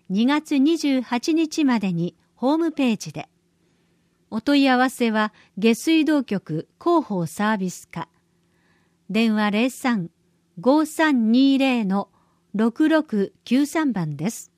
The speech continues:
高齢者施設等に関する整備費補助制度説明会、土地所有者向け。ホームページがあります。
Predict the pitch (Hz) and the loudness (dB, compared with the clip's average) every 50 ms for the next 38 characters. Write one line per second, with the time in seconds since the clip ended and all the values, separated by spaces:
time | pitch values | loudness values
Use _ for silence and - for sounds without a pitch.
0 | _ _ _ _ _ _ _ _ _ _ _ _ _ _ _ _ _ _ _ _ | _ _ _ _ _ _ _ _ _ _ _ _ _ _ _ _ _ _ _ _
1 | _ _ _ _ _ _ _ _ _ _ _ _ _ _ _ _ _ - - 269 | _ _ _ _ _ _ _ _ _ _ _ _ _ _ _ _ _ -4 0 2
2 | 294 330 339 330 330 330 330 - - 320 302 302 - - - 330 302 302 - 220 | 2 4 4 2 2 0 0 0 0 0 0 -2 -2 -4 -2 -2 -2 0 0 -2
3 | 214 - - 285 294 277 240 214 208 202 - 226 220 226 220 - - 214 190 190 | -2 0 0 0 2 2 2 0 0 -2 -2 -2 -2 -2 -2 -4 -6 -6 -4 -4
4 | 185 185 - _ - - - 262 285 302 302 262 294 285 240 - - 202 190 - | -4 -6 -8 _ -14 -6 -2 0 0 2 2 2 0 0 -2 -2 -4 -4 -4 -4
5 | - _ _ - 226 226 214 302 311 294 - - 320 285 254 233 180 190 185 180 | -6 _ _ -4 -4 -2 0 0 0 0 -2 -2 0 2 2 2 0 0 -2 -4
6 | - - 214 190 - - 277 269 269 254 220 196 - - 170 160 156 - - _ | -4 -6 -8 -8 -6 -4 -2 -2 0 0 -2 -4 -6 -8 -10 -8 -8 -10 -12 _
7 | _ _ _ _ _ _ _ _ _ _ _ - - 240 240 - 320 320 302 - | _ _ _ _ _ _ _ _ _ _ _ -4 -2 -2 0 2 0 0 0 2
8 | 320 285 269 254 262 247 240 - - 233 214 202 190 180 - - - 170 - _ | 0 0 2 2 2 0 0 -2 -4 -4 -2 -2 -2 -4 -6 -8 -12 -14 -14 _
9 | _ _ _ _ _ _ _ _ _ _ _ _ _ - 285 311 302 311 302 302 | _ _ _ _ _ _ _ _ _ _ _ _ _ 0 2 2 4 2 2 2
10 | 302 277 262 208 220 202 196 190 180 175 170 180 220 226 - - _ | 2 0 2 2 0 -2 -2 -2 -4 -4 -4 -4 -4 -4 -6 -12 _